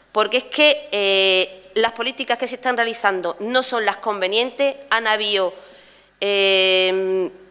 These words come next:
lo que son informes del Ministerio de Sanidad y el, eh, donde se ve que aquí en Andalucía es la comunidad autónoma donde se producen más muertes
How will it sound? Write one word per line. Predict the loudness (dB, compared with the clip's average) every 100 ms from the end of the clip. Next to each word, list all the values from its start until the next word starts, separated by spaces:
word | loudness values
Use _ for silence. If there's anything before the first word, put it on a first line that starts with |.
| -20 _ _ _ _ -20 -20 _ -2
lo | 2 2
que | 2
son | 0
informes | 0 0 -2 -2 -4
del | -4
Ministerio | -4 -6 -6 -2 -2
de |
Sanidad | -2 -6 -2 2 2 2 -6 -20 -20 _ _ -2
y | 2 4
el, | 2 0 -4 -4
eh, | -4 -2 0 0 0 0 -2
donde | 0 0 -2
se | -2 0
ve | -2
que | -4 -2
aquí | -2 -2 -4
en | -2
Andalucía | -2 -2 -4 -4
es | 0
la | 0
comunidad | 0 -2 2 2
autónoma | 0 -4 0 -2 -2
donde | 0 0 0 -6
se | -6 -4
producen | -4 -6 -4 -4 -4
más | -2 -2
muertes | -2 -2 0 0 -2 -8